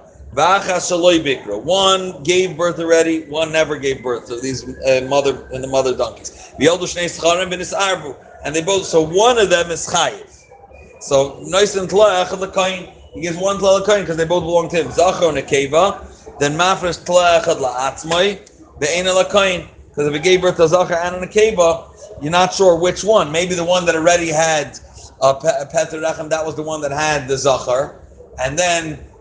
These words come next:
the, the Nekeva is from the one that is the Peter Rechem of the new one, is B'chal Not Chayiv. If Shu Savik, L'maitzim Chaver, El Barai.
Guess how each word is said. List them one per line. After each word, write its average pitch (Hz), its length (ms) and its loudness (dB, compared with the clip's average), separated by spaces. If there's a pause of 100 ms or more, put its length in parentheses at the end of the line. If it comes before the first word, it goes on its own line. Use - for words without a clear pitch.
(120)
the, 143 180 0
the 143 160 -2
Nekeva 156 580 2
is 139 160 -8
from 151 140 -2
the 147 80 -2
one 156 220 0
that 147 200 -6
is 147 220 2
the 139 100 -2
Peter 156 280 2
Rechem 151 260 2
of 143 80 -8
the 156 80 -4
new 196 160 0
one, 147 220 0
is 139 120 -8
B'chal 151 300 -2
Not 156 160 -2
Chayiv. - 760 0
If 151 280 2
Shu 185 80 0
Savik, 180 380 2
L'maitzim 151 320 -8
Chaver, 185 220 2
El 170 160 4
Barai. 143 300 -2